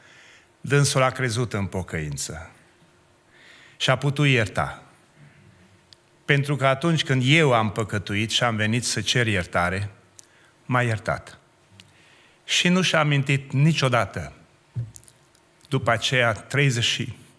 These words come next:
doi de ani, niciodată n-a mai amintit ce s-a întâmplat acolo. Am ascultat mesajele de ieri seara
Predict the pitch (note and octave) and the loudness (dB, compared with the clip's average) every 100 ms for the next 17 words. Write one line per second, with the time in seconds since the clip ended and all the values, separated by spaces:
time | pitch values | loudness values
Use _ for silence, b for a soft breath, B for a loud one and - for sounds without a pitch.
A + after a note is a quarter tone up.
0 | _ - G#2+ C3+ A2+ G#2 G#2+ A2+ G2 - | _ -6 0 2 2 2 2 -2 -8 -14
1 | _ _ _ b b b b b b b | _ _ _ b b b b b b b
2 | b - B2 C#3 B2 A#2 G#2+ G#2 A2 G#2 | b -4 -2 0 2 0 0 -2 0 2
3 | G#2 G2+ F#2 F#2 F#2+ - - _ _ _ | 2 0 -2 -4 -8 -8 -20 _ _ _
4 | b b b b b _ - A#2+ - G#2 | b b b b b _ -4 -2 0 0
5 | G2 G2+ E2+ D#2+ F2+ - D2 D2 - _ | -2 -4 -2 -2 -4 -6 -10 -10 -14 _
6 | _ _ _ _ _ _ _ _ B B | _ _ _ _ _ _ _ _ B B
7 | B B B B B B - - _ - | B B B B B B -16 -18 _ 0
8 | E3+ E3+ D3 E3+ E3+ G#3 G3+ - D#3 C#3+ | 2 2 2 -2 2 2 2 -4 -10 -10
9 | B B B B B B B B - D3 | B B B B B B B B -2 0
10 | C#3 E3+ E3 C#3 C#3 C3+ F#2+ - - - | 2 2 2 2 2 0 -4 -12 -20 -20
11 | _ _ - B2 C3 D3+ C#3+ C3+ - D3 | _ _ -2 2 4 4 2 -2 -4 2
12 | C3+ B2+ A#2+ | 2 2 -2